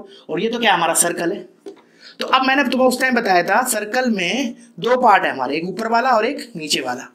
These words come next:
तो खुद सोचो, ये जैसे अगर मैंने इधर से, मैं अगर मैं, अगर ये इक्वेशन दी होती, मैं इधर से y क्या लिखता, y क्या लिखता, अगर मेरे को इधर से y लिखना होता, तो एक्स स्क्वायर को उधर लेके गए, फ़ोर माइनस एक्स स्क्वायर का under root plus minus,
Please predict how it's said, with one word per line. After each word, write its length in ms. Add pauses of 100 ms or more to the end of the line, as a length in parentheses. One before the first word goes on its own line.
(920)
तो 80
खुद 160
सोचो, 300 (400)
ये 460 (140)
जैसे 200
अगर 140
मैंने 180 (120)
इधर 200
से, 140
मैं 120
अगर 160
मैं, 140 (380)
अगर 180
ये 140
इक्वेशन 340
दी 80
होती, 200
मैं 100
इधर 120
से 100
y 220
क्या 100
लिखता, 260 (640)
y 300
क्या 100
लिखता, 240
अगर 80
मेरे 120
को 80
इधर 120
से 100
y 180
लिखना 200
होता, 200 (320)
तो 60
एक्स 180
स्क्वायर 200
को 60
उधर 120
लेके 180
गए, 220
फ़ोर 160
माइनस 320
एक्स 120
स्क्वायर 240
का 180
under 200
root 140
plus 240
minus, 360